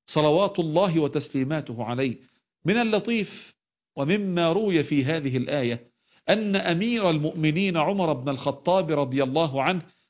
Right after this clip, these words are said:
أرسل يوما إلى حبر اليهود الأعظم عبد الله بن سلام رضي الله عنه. هذا الرجل ممن أسلم من اليهود في المدينة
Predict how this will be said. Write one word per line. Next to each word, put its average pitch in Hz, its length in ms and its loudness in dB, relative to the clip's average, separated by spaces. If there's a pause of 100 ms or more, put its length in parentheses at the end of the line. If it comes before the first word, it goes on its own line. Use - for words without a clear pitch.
(160)
أرسل 185 460 0
يوما 175 500 0
إلى 165 520 -2
حبر 165 440 -4
اليهود 151 540 0
الأعظم 170 800 -2 (440)
عبد 151 320 -2
الله 151 440 2
بن 143 180 -8
سلام 175 500 0 (140)
رضي 151 300 -2
الله 135 380 -4
عنه. 123 200 -4 (500)
هذا 208 260 2
الرجل 214 500 0 (360)
ممن 190 600 0
أسلم 175 460 -2
من 151 140 0
اليهود 151 560 0
في 139 140 -4
المدينة 156 640 -2